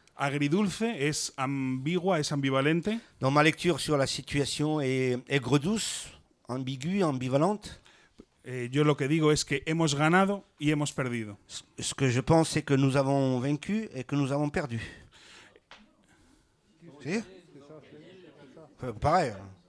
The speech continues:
Speaker 2: On a gagné et on a perdu.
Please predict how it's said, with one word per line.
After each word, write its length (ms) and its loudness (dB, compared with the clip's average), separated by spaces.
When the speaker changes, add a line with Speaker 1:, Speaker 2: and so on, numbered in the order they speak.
Speaker 2:
On 100 -4
a 80 -6
gagné 340 2
et 40 4
on 100 4
a 80 4
perdu. 340 -2